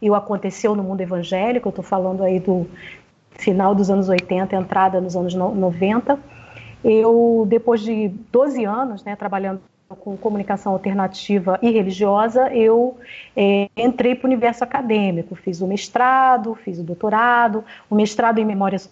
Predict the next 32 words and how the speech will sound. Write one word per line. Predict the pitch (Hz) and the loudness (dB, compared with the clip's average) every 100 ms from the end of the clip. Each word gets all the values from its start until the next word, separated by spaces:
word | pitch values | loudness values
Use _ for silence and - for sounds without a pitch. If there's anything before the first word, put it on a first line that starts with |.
| _ _ | _ _
social, | - 233 277 | -6 -2 -2
porque | - 208 | -2 -4
eu | |
tinha | - 190 | -2 -2
uma | 190 | 0
paixão | 190 180 - 190 | -2 -4 -4 -4
por | 190 185 | -4 -6
história | 180 - 190 190 185 180 - - | -8 -6 -2 0 0 -2 -8 -8
que | - | 0
eu | 208 | 0
não | |
consegui | 214 202 202 202 | 0 -4 -2 2
resolver | 214 202 202 190 208 208 202 | 2 2 0 2 2 2 2
num | 196 190 | 0 -4
curso | - 196 - 190 | -4 -4 -4 -4
de | |
graduação, | 190 190 190 196 - 233 262 262 | 0 0 0 -2 0 2 4 2
aí | 202 202 | 0 -2
fui | 202 | -2
pro | 196 202 | -4 -4
mestrado | 190 - 208 202 196 | -4 -2 0 0 0
em | |
memória | 196 190 190 | -4 -2 -4
social, | 185 190 247 262 262 262 | -4 -4 2 2 2 0
mas | 240 - - - - | -2 -4 -20 -20 -8
juntando | 202 247 226 262 269 | 0 0 2 2 2
a | 170 | -2
questão | 208 - 202 | -6 -6 -8
do | |
jornalismo, | 196 196 190 233 220 | -6 -4 -2 -2 -2
eu | |
pesquisei, | 202 202 - 190 196 208 208 | -2 -4 -4 -2 0 0 -2